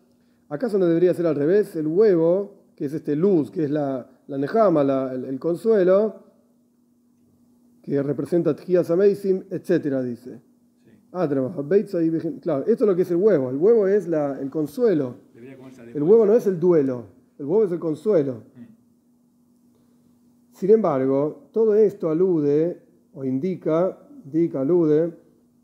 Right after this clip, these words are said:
Speaker 1: a un, a una persona que no, yo lo llamaba de Claudio y Fred, la voy el tic-, la,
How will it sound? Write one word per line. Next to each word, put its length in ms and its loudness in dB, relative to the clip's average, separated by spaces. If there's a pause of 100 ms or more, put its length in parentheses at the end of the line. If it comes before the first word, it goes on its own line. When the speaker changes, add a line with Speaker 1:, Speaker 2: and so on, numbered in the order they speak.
(520)
Speaker 1:
a 80 -8
un, 200 2
a 120 -4
una 180 2
persona 640 -2 (600)
que 360 -2
no, 500 -2 (180)
yo 460 -6
lo 80 -6
llamaba 300 -4
de 100 -2
Claudio 340 -4
y 20 -10
Fred, 240 -8
la 120 -4
voy 240 -2
el 200 -4
tic-, 240 -12 (180)
la, 200 -8